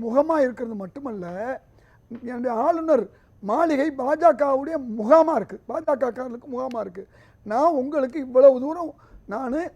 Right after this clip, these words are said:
விசுவாசமா இருக்கேன், தன்கருக்கு கொடுத்த மாதிரி எனக்கு ஒரு பெரிய பதவியை கொடுங்க அப்படின்னு ஒரு சுய விளம்பரத்தை உருவாக்குறாரு.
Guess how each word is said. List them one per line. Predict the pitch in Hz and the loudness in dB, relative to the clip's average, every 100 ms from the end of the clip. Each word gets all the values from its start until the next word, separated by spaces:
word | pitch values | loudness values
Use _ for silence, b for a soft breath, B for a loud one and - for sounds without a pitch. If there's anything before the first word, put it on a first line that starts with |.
| - | -14
விசுவாசமா | 226 - 320 294 262 254 | -14 -2 0 2 0 -4
இருக்கேன், | 208 180 190 - _ b b - | -6 -8 -14 -16 _ b b -6
தன்கருக்கு | 220 349 - 339 269 220 | -6 -4 -2 0 0 -4
கொடுத்த | 254 226 220 | -6 -6 -2
மாதிரி | 247 320 | -2 -2
எனக்கு | 277 320 339 | -2 -6 -6
ஒரு | 294 | -8
பெரிய | 208 277 349 359 254 | -8 -10 -8 -4 -4
பதவியை | 254 277 302 214 | -4 -4 -6 -8
கொடுங்க | 240 233 247 | -10 -10 -10
அப்படின்னு | 226 214 226 233 311 - b b b | -12 -12 -12 -10 -10 -12 b b b
ஒரு | 262 277 254 | 0 0 -2
சுய | - 302 370 359 | -10 -6 -4 -4
விளம்பரத்தை | 285 294 269 226 330 | -2 0 0 -4 -8
உருவாக்குறாரு. | 277 277 294 220 208 175 | -8 -4 -4 -4 -8 -8